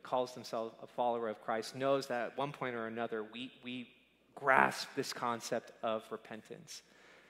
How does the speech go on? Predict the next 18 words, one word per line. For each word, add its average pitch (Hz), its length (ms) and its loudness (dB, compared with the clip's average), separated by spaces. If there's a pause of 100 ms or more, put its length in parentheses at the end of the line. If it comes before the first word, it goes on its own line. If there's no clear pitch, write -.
(500)
But 156 220 6
we 180 100 -2
would 208 180 6
be 165 120 -4
fooling 160 440 -2
ourselves 123 600 -2
if 143 140 -8
we 143 100 -8
thought 123 300 -4
that 131 200 -4
repentance 135 520 -8
was 120 120 -8
just - 300 -10
a 127 40 -10
one-time 113 560 -12 (100)
thing. 107 200 -14 (760)
In 135 100 -8
fact, 135 340 0